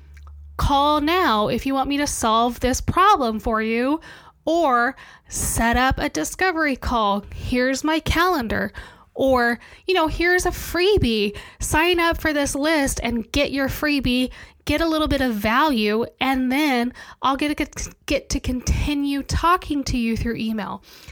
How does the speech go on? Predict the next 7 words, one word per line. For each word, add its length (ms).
If 160
you're 160
not 220
telling 320
people 380
exactly 1040
what 480